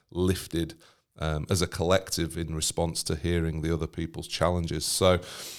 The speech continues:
it is, it's an interesting activity. It needs to be handled with a certain degree of sensitivity. You certainly need to be aware of, um, what your strategies are should people disclose things which are,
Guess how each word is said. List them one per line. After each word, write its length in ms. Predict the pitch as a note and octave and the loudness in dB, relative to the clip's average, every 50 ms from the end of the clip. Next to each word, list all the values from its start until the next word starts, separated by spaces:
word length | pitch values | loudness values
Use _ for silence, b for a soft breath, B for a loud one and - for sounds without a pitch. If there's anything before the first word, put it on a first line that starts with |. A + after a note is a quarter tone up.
| B B B - | B B B 2
it 160 | A2+ - - | 2 6 6
is, 160 | B2 B2 A2+ | 6 6 6
it's 220 | B2+ G#2+ G#2 - | 4 4 4 2
an 60 | G#2 A2 | 4 4
interesting 420 | A#2+ A#2 - A#2+ A2 - - G#2+ | 4 4 6 6 6 6 4 2
activity. 320 | G2+ F#2 - A2+ F#2+ G2 | 2 4 4 2 2 2
It 60 | F#2 F#2+ | 2 4
needs 200 | A2 A2 - - | 4 4 4 2
to 60 | - | 2
be 100 | F#2+ F2+ | 2 4
handled 340 | F#2 G2 G2 F#2 F2+ F2 F2 | 4 4 4 4 2 2 4
with 180 | F2+ F2+ E2+ F2 | 2 4 4 4
a 80 | E2+ | 2
certain 280 | - - G#2+ G2+ F#2+ F2+ | 4 4 4 4 4 2
degree 240 | F#2 E2+ F#2 F#2 F#2 | 0 2 4 2 4
of 60 | - | 4
sensitivity. 800 | - G2 F#2 E2+ - - - - A2 A2 A2+ A2 - - C3+ C#3 | 4 2 2 2 0 -2 0 0 0 0 -2 -2 -2 -2 -2 0
You 180 | C#3 B2+ - - | -2 -2 -2 0
certainly 420 | - - - A2 G#2+ G2+ G2 F#2+ | 0 2 2 2 0 0 0 -2
need 180 | F#2 F#2+ F#2 F2+ | -2 -2 -2 -2
to 120 | - - F2 | -2 -6 -4
be 160 | D#2+ F2+ F2+ | -2 0 2
aware 560 | F2+ F2 F2+ F#2 F#2 F2+ F2+ F2+ F2+ F2 F2 - | 2 2 4 4 6 6 6 6 6 4 4 4
of, 640 | F#2 F2+ F2 F2 F2 E2+ E2 D#2+ - - - - _ - | 4 4 4 4 4 2 0 -2 -6 -12 -16 -16 _ -2
um, 440 | F2+ E2+ E2 D#2+ D#2 D2+ D#2+ D#2+ b b b b b b b | 0 0 2 0 0 -4 -6 -10 b b b b b b b
what 180 | - F#2+ - - | 0 0 0 2
your 100 | - F#2 | 2 2
strategies 560 | - - - G#2+ G2 - E2+ - F#2 E2+ D#2+ | 2 2 6 6 6 4 4 0 0 0 4
are 240 | F2 F2 G2 G#2+ G#2+ | 4 6 6 4 4
should 320 | - - - - - - | 0 0 -2 -2 -4 -2
people 320 | - F2+ F2+ - - E2+ E2+ | -2 -2 -2 -2 -4 -8 -8
disclose 600 | D#2+ - D#2 - - - E2+ F2+ F#2 F2+ F2 - | -6 -4 -4 -4 -4 0 2 2 2 4 2 0
things 400 | - F2+ F2 F2 F2 E2+ E2 - | 0 -2 -2 -2 -2 -4 -2 -4
which 240 | F2 E2 - - E2 | -4 -4 -4 -2 0
are, 360 | E2 E2 E2 E2 E2 D#2+ D#2 | 2 2 2 2 2 0 -2